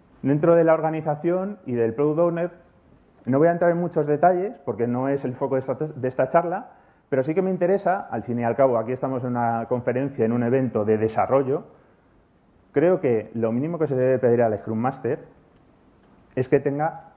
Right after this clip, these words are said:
conocimientos técnicos, ¿vale? Y no os digo que el Scrum Master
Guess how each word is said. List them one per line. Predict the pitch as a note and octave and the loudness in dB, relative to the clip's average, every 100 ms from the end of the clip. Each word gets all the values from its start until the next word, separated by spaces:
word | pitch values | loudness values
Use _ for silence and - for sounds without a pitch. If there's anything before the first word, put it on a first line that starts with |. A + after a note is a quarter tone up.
| _ | _
conocimientos | B2+ B2 A#2 G#2+ A2 G#2+ G#2+ - | 2 2 0 -6 -6 -4 -6 -4
técnicos, | C#3+ C#3+ G2+ - - _ _ _ _ _ | -4 -4 -8 -14 -20 _ _ _ _ _
¿vale? | G2+ G2 A#2+ - - _ - _ - - - - - _ - - | -8 -6 -6 -8 -18 _ -20 _ -20 -20 -20 -20 -20 _ -20 0
Y | D3 C#3+ | 2 2
no | C#3 F#3+ | 0 0
os | F#3 | 0
digo | G#3+ F#3+ | 0 0
que | D3+ | 0
el | C#3+ C#3 | 0 0
Scrum | D#3+ | -2
Master | E3+ D#3+ E3+ F3 | -2 -2 -2 -6